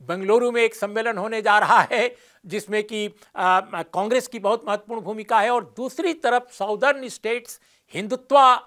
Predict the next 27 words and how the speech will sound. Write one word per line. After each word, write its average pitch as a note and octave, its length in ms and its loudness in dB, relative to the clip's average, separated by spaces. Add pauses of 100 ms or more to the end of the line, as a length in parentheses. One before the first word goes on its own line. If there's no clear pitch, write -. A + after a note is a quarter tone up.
(240)
गवर्नेंस G#3+ 500 0
का G#3 140 -2
जो G3+ 120 -4
मॉडल G3 360 -2
है, G3+ 100 2
सेंगोल A3+ 640 0 (280)
model G#3+ 280 2
of G#3+ 160 6
governance F#3+ 520 -4
जो F#3 80 -6
है, F3+ 120 -2
उसके A#3+ 400 -8
विरुद्ध F3 460 -10 (300)
एक A#3+ 200 -6
सोशल C#4 460 -4
जस्टिस G3 460 -10
का, C3 220 -12 (180)
सामाजिक C#4 640 0
न्याय G#3 260 4
का, D#3 260 -6 (220)
संवैधानिक A#3 800 -4
लोकतंत्र G3+ 500 -6
का, D3 240 -6 (140)
सेक्युलरिज्म C4 720 -2
और A#3+ 340 -2
डेमोक्रेसी A3 480 -6
का E3 260 -4